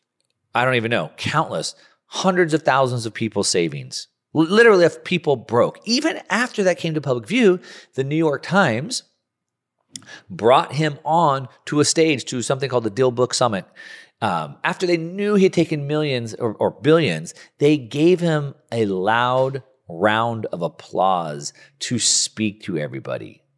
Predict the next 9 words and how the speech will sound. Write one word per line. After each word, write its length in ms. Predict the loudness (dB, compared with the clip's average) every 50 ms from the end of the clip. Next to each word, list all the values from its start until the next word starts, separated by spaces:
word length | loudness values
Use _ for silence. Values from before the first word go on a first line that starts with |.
| _ _ _ -20 -20 -20 -8 -2 0
And 80 | 0 0
it 100 | 0 2
wasn't 420 | 2 4 4 4 2 0 -6 -6
just 320 | -4 0 0 0 2 2
that 220 | 2 2 2 2 2
they 160 | 0 0 -2
did 280 | -2 -2 -2 -2 0 2
this, 220 | 2 2 2 0
but 340 | -2 2 4 4 4 2